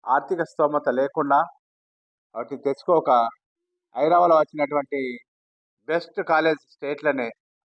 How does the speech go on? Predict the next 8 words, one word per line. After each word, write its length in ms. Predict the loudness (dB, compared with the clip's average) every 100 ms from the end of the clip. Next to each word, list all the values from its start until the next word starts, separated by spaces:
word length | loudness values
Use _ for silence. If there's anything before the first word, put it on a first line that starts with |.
| _ _ _ _ _
సీట్ 280 | _ -4 -2
కోల్పోవటం 420 | 0 0 0 -2 0
జరిగింది. 340 | -2 -4 -10 -18 _ _ _ _ _ _ _ -4
అదే 300 | 2 4 4
తరుణంలో 640 | 2 0 0 0 2 2
శ్యామ్ 320 | 2 0 2
అనే 180 | 2 -2 -6
పీటీ 300 | -6 -6 -6